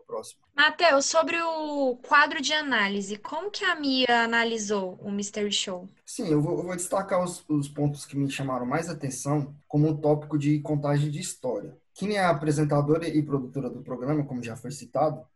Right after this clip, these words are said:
Speaker 1: afirmou em uma entrevista que o plano é fugir da contação de história. Ela queria desvendar mistérios,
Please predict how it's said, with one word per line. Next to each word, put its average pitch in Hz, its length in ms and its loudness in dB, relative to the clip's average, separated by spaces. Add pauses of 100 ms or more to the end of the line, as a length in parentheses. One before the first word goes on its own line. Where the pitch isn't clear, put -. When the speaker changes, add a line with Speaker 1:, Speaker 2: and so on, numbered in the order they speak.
Speaker 1:
afirmou 170 460 0
em 196 60 -4
uma 185 140 0
entrevista 151 540 0
que 143 120 -6
o 143 40 0
plano 160 260 2
é 160 40 -2
fugir 160 460 -4
da 143 100 0
contação 127 480 -8
de 117 60 -12
história. - 480 -6 (120)
Ela 143 200 2
queria 156 260 2
desvendar 147 420 4
mistérios, 131 720 -2